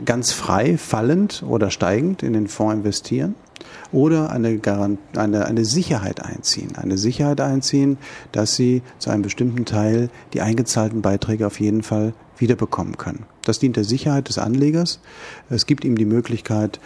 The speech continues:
wenn die Märkte sehr gut laufen, überproportional daran zu partizipieren an den Anlagen.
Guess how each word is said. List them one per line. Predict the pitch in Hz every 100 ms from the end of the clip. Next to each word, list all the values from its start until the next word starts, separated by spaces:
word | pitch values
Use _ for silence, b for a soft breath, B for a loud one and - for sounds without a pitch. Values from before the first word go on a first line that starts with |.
| B -
wenn | 117
die | 110
Märkte | 110 107 -
sehr | 95 95
gut | 95 -
laufen, | 95 123 - 170 165 B B -
überproportional | 147 143 139 113 113 101 110 101 98 104
daran | 101 95 98
zu | 95 -
partizipieren | 104 95 - - - 147 170
an | 156
den | 147
Anlagen. | 127 131 127 123 123